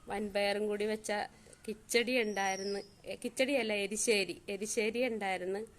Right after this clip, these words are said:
പിന്നെ എന്തെന്നാണ്, പിന്നെ പരിപ്പും തക്കാളിയും കൂടി ചാറ് വെച്ചതുണ്ടായിരുന്നു. ഇവിടെ മീൻ വാങ്ങത്തില്ല. അപ്പ പിന്നെ ഞാൻ പറഞ്ഞില്ലേ, എൻ-, ഇവിടെ ഇവരുടെ സ്വന്തക്കാരത്തി ഒരു അശ്വതി എന്ന് പറയണ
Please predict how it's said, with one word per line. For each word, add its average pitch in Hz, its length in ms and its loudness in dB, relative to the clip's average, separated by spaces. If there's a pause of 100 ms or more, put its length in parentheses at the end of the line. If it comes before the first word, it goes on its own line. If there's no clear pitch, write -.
(640)
പിന്നെ 208 240 -8
എന്തെന്നാണ്, 202 480 -4 (520)
പിന്നെ 202 320 -4 (520)
പരിപ്പും 208 460 -2
തക്കാളിയും 208 540 -2
കൂടി 214 160 -2
ചാറ് 202 360 -2
വെച്ചതുണ്ടായിരുന്നു. 196 920 -2 (720)
ഇവിടെ 196 240 -6
മീൻ 226 400 0
വാങ്ങത്തില്ല. 220 680 0
അപ്പ 185 180 -4 (1200)
പിന്നെ 208 200 0
ഞാൻ 233 160 2
പറഞ്ഞില്ലേ, 220 460 0 (280)
എൻ-, 208 240 -6
ഇവിടെ 214 260 -2 (840)
ഇവരുടെ 240 320 -2
സ്വന്തക്കാരത്തി 233 720 -2
ഒരു 226 120 0
അശ്വതി 226 480 0
എന്ന് 233 160 -2
പറയണ 226 280 -2